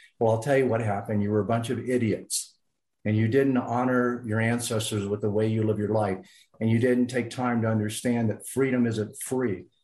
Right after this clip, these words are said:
that people have sacrificed for it. Real people, not imaginary people,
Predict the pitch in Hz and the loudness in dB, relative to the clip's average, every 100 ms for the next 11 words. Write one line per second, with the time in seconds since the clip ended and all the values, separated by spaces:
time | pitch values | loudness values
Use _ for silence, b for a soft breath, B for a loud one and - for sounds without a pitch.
0 | _ _ _ 117 113 139 120 110 107 - | _ _ _ -8 -4 -4 -2 -4 -4 -2
1 | 123 123 113 110 107 110 - 104 104 104 | -2 -2 -4 -2 -4 -6 -4 0 2 0
2 | - _ _ _ 113 123 175 175 151 110 | -4 _ _ _ 0 4 4 2 0 -2
3 | 107 104 127 147 127 123 139 135 113 104 | 0 0 0 0 0 0 0 0 0 0
4 | 98 113 107 104 104 | -2 -4 -2 -2 -4